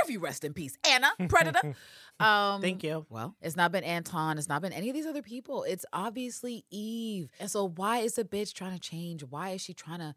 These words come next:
Speaker 1: get the monks to, under control? Like, why does she care about any of this unless she is still caught up with Eve Pilastri's opinion of her and whether or
Speaker 2: Yes.
Speaker 1: not that opinion will land her in the boudoir, which is literally, literally what she's wanted since episode one.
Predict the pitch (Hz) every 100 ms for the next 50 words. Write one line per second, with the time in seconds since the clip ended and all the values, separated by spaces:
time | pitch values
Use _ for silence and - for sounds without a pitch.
0 | - - 160 165 139 143 165 - - 127
1 | - 156 151 143 139 139 139 131 120 143
2 | 143 170 - 170 147 - 143 139 120 117
3 | - - 127 120 139 135 110 - - _
4 | _ - 143 131 - 147 127 117 110 -
5 | - 165 131 107 - 120 117 107 - -
6 | 139 - 117 98 117 113 101 101 277 330
7 | 170 107 98 104 98 101 - - - 147
8 | 123 180 208 156 143 135 139 131 - 339
9 | 185 120 139 - 170 170 170 160 151 143
10 | 127 120 110 113 - - 151 151 131 285
11 | 302 139 107 104 _ _ 190 226 254 -
12 | 254 240 185 160 165 147 135 135 139 131
13 | - 104 117 - -